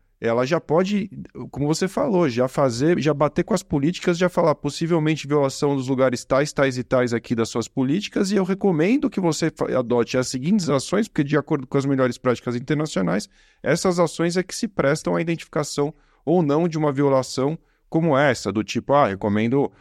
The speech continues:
oitiva de tais pessoas, recomendo, é, né, entrevista, né, no caso, de tais pessoas, recomendo que você faça levanta-,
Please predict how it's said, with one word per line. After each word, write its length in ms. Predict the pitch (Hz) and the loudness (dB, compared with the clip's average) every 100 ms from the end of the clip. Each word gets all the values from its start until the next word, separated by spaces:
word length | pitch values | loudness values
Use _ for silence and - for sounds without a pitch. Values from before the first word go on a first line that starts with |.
| _ | _
oitiva 480 | - 117 - 120 117 | -2 -2 -2 -2 -2
de 100 | 113 | -2
tais 220 | - 95 | -2 -2
pessoas, 640 | - 156 - 156 135 101 | -2 -4 0 2 2 0
recomendo, 760 | - 113 - 110 113 113 110 95 _ _ | -4 -6 -4 -2 0 0 -2 -4 _ _
é, 140 | 113 | -2
né, 160 | 117 110 | 0 -2
entrevista, 580 | 104 120 90 123 - 95 | 0 -2 0 -2 -2 -2
né, 140 | 101 | -2
no 100 | 95 | -2
caso, 380 | 98 110 101 98 | 0 0 0 -4
de 120 | 92 | -6
tais 200 | 95 101 | -4 -2
pessoas, 400 | - 147 151 113 | -2 0 0 0
recomendo 400 | 107 - 113 117 | -2 -2 0 -2
que 80 | - | -2
você 240 | 107 - | -4 -4
faça 240 | 107 110 113 | 0 0 0
levanta-, 440 | 110 107 113 110 | 0 0 -2 -4